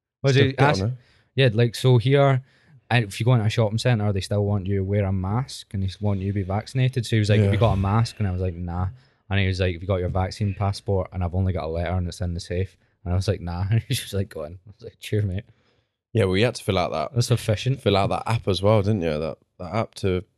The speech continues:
Speaker 2: confirm. Oh no, I did.
Speaker 1: I'm
Speaker 2: we didn't.
Speaker 1: actually sick. I'm sick of the amount of paperwork you have to do to go places.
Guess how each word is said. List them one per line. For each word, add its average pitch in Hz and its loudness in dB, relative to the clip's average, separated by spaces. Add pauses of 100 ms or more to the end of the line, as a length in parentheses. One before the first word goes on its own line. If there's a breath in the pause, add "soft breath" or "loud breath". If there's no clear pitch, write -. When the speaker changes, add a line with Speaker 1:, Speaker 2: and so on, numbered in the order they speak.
(460)
Speaker 2:
confirm. 107 0
Oh 107 0
no, 98 4
I 101 4
did. 104 -2
Speaker 1:
I'm 120 6
Speaker 2:
we - -
didn't. 143 6
Speaker 1:
actually 147 2
sick. - -2 (180)
I'm 113 -2
sick - 0 (140)
of 107 2
the 104 2
amount 107 4
of - -4 (260)
paperwork 107 2
you 101 0
have 98 0
to - -20
do 98 0
to 104 -2
go 92 -2
places. 92 -6